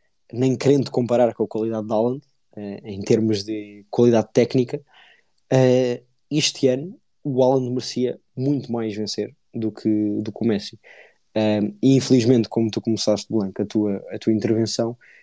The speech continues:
este é um prémio que vai caindo na credibilidade. Eh, já começou para muitos, ehm, com Modric, com Van Dijk, eh,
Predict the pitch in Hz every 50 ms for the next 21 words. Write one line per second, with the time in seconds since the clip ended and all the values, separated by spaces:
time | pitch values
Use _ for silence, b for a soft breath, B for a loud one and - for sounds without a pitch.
0 | b b 123 120 - 143 131 127 120 - 131 127 127 131 127 123 - 127 127 127
1 | 127 123 - - _ _ _ _ _ _ _ _ _ _ _ _ - - 135 131
2 | 131 131 127 127 117 - - - 131 135 123 - - 123 120 120 117 120 120 120
3 | 120 127 123 117 104 - _ _ _ _ _ _ _ - 104 98 95 92 92 98
4 | 95 _ _ _ _ _ _ _ _ _ _ _ _ _ - 117 131 127 113 -
5 | 123 120 113 - - 139 135 123 110 101 90 _ _ _ _ _ _ _ - 117
6 | 113 113 123 123 117 107 101 101 - - - - - _ _ _ _ _ _ _
7 | _ _ _ _ _ _ - 113 104 101 101 101 98 98 101 98 98 101 104 107
8 | _ _ _ _ _ _ _ _ _ _ _ _ _ _ - - 120 113 117 123
9 | 120 139 160 165 - - - - - - - _ _ _ - 117 113 107 117 117
10 | 120 139 143 143 139 139 - - - _ _ _ _ _ _ _ _ _ _ _
11 | _ - 120 113 107 104 104 104 101